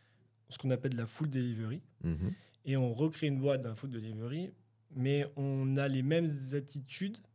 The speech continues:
Speaker 1: qu'avant, euh, Fetch. Sauf que c'est plus la bonne cible, que notre manière de livrer, elle est plus pareille parce qu'on internalise, alors que Fetch, c'était des externes qui, qui faisaient la livraison. Donc c'est des nouvelles problématiques qu'on connaît pas forcément.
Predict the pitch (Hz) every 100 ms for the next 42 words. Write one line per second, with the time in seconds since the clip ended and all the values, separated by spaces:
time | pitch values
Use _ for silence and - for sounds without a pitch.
0 | _ _ _ _ _ _ - 165 170 147
1 | 147 143 165 170 156 151 120 - - -
2 | 139 - 127 117 - - 135 147 120 113
3 | - 143 208 - _ _ _ _ _ _
4 | - 139 135 120 123 127 139 147 143 131
5 | 123 123 131 120 113 131 135 143 - 127
6 | 139 143 139 135 131 131 120 143 120 117
7 | 117 104 - 139 - - - - 110 120
8 | 117 113 107 127 - 151 135 120 - 113
9 | 113 117 - 117 110 113 104 104 107 185
10 | - _ _ _ _ _ _ _ _ _
11 | 131 131 127 131 127 - 120 101 139 170
12 | 117 110 101 98 110 - - 104